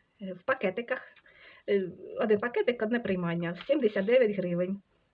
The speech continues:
Шейкер двісті сорок сім гривень і коктейль для контролю ваги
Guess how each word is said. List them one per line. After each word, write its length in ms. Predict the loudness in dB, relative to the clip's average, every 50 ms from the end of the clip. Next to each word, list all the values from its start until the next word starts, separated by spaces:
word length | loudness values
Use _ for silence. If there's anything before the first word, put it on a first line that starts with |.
| _ -8
Шейкер 440 | -2 2 2 4 4 4 2 2 2
двісті 280 | -2 -4 -4 -6 -6
сорок 260 | -2 0 0 0 0
сім 200 | -2 -6 -8 -4
гривень 360 | 0 4 6 6 6 6 4 2 -4 _ _ _ _
і 100 | -8 -6
коктейль 460 | -4 -4 -4 -4 0 2 2 2 2
для 220 | 2 2 0 0 2
контролю 580 | 2 0 0 2 2 2 2 2 0 -2 -6 -10 -20 -20 -20 -12 _
ваги 320 | -2 -2 2 4 4 2